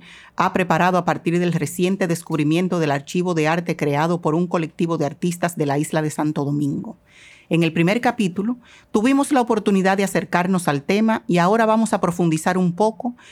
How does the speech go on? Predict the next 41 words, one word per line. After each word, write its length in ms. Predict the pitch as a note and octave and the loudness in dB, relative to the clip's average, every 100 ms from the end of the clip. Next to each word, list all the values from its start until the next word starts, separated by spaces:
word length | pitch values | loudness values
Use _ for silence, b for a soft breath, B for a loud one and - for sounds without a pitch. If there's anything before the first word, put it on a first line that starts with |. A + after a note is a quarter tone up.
| B B B B _ _ _ _ - | B B B B _ _ _ _ 0
gracias 480 | F3+ G3+ A3 A3+ | 2 2 0 0
a 60 | G#3 | 2
la 100 | F3+ | 4
generosidad 640 | F3 D#3+ D#3+ - E3 G3+ | 4 4 2 0 2 2
de 100 | F#3 | 2
nuestra 300 | F3 E3+ F3+ | 2 0 0
invitada 360 | D#3 D3 D#3+ F3 | 0 0 0 0
especial 480 | F3 D3 - D#3+ D#3 | -2 -4 0 0 0
del 220 | C#3 B2+ | -2 0
día. 380 | C#3 - - - b b _ | -2 -4 -6 -16 b b _
Tengo 240 | G3+ G#3+ | 0 2
el 80 | G3+ | 0
placer 400 | G3 E3 G3 F#3 | 0 -2 0 0
de 80 | D#3 | 0
estar 260 | D3+ D#3+ E3 | 0 0 0
en 100 | D#3 | 0
cabina 400 | D3 G3 G#3+ F3+ | 0 0 0 0
para 160 | D3+ | 0
Central 360 | - C#3 D3+ D#3 | 0 0 0 0
Marginal 460 | D3 C#3+ C#3+ F#3+ G#3 | 0 0 0 0 0
con 160 | E3+ | 0
la 100 | D3 | 0
doctora 460 | C3+ B2+ E3+ F3 E3+ | -2 -2 0 2 2
Marianne 480 | C#3+ C#3+ D3+ F3 E3 | 2 2 2 2 2
Benoit 340 | D3+ D3 D#3 | 2 2 2
Bastien. 680 | C#3 - F#3 F#3+ A3+ B3 B B B B | -2 -2 -2 0 0 -2 B B B B
Marianne 400 | - E3+ F#3 A3 | 0 2 4 2
es 120 | A3+ A3 | 2 2
una 200 | G#3+ F#3+ | 2 2
destacada 640 | F3 - D3 - F#3 F#3+ | 0 -4 -4 0 2 2
académica 560 | E3+ E3+ A3 A3 F#3+ | 0 0 2 0 0
que 80 | E3+ | -2
actualmente 680 | D#3 - F3 F#3 F#3+ F#3 F3 | -2 0 0 2 2 0 0
codirige 480 | F3 D#3 D#3+ G3 G3+ | 0 2 2 0 2
el 60 | |
Instituto 520 | E3+ D3+ D#3+ D#3+ F#3+ F#3 | 0 0 -2 -2 0 0
de 80 | |
Investigaciones 680 | F3 D3+ E3 D#3 - E3+ F3 | 0 0 -2 -2 0 -2 -2
Estéticas 600 | D3+ - F3+ F3+ F3+ E3+ | -8 -4 -2 -2 -2 -4
del 160 | - D3 | -4 -2
Caribe 420 | C#3+ E3 G3 | -2 -2 -2